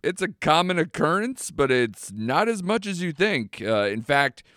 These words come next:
frequent guest of the show, Shane Beauregard of Media Mosh, came over to my house on Friday, and it was the first time we ever met in person. So that was really cool.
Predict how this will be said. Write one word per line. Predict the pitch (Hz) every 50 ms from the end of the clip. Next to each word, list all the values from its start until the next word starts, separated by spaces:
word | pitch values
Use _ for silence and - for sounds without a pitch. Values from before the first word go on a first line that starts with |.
| _ _ _ _
frequent | _ - 160 190 220 180 196 185 156
guest | 147 165 156 151 -
of | 160 151 131
the | 135
show, | 139 - 151 139 135 135 131 135 135
Shane | - - 143 123 113 107
Beauregard | 92 113 120 131 135 127 120 123 120 120 110
of | 92
Media | 95 104 120 139 143 143 135
Mosh, | 123 120 120 123 127 -
came | - - 110 104
over | 107 104
to | 101 98
my | 90 87 92
house | 92 95 92 90 -
on | - - -
Friday, | - - - 151 156 156 151 147 143 143 - _ - - - - _ -
and | - 190 214
it |
was | 220 214 175
the | 196 196
first | - 190 202 240 247 -
time | 196 180 185 196 190
we | 190 190
ever | 202 196 185 185
met | 185 196 190 -
in | 170
person. | 147 180 226 247 226 127 123 - - _ _ _ _ _ _ _
So | - - - 147 139 135 131 131
that | 127 127 147 156 165
was | 170 143 131
really | 156 165 165 156 139
cool. | - - 156 156 160 156 156 156 -